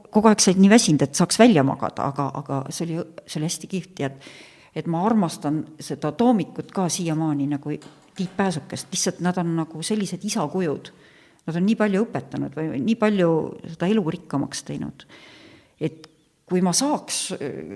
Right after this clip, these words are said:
soovitada, ma ei tea, kas Toomik enam teeb, Toomik ju teeb praegu Maalikateedrit ekas.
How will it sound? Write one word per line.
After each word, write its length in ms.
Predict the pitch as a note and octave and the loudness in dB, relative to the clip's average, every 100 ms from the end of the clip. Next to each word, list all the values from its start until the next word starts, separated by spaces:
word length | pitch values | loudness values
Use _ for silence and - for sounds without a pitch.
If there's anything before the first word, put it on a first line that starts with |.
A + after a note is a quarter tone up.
| C#2 | -10
soovitada, 580 | - E3+ C#3+ C#3 C#3 D3 | -2 -2 -2 -6 -6 -4
ma 120 | F3+ | -4
ei 60 | |
tea, 120 | A#3+ A#3+ | -4 -6
kas 160 | - - | -8 -6
Toomik 340 | F#3+ D#3 - E3+ | -4 -4 -6 -6
enam 180 | F3 | -6
teeb, 220 | F#3 C4 A#3+ | -4 -4 -2
Toomik 320 | A3 F#3 - | 0 0 -4
ju 80 | E3 | -6
teeb 240 | F3+ F3 | -6 -6
praegu 480 | - G#3+ G3+ D#3+ D#3 - | -6 -6 -6 -8 -8 -8
Maalikateedrit 1040 | G#3 G#3 E3+ G#3+ G#3+ D#3 - - - - _ - | -8 -6 -6 -8 -6 -6 -8 -16 -20 -20 _ -10
ekas. 380 | C#3 - - | -10 -8 -10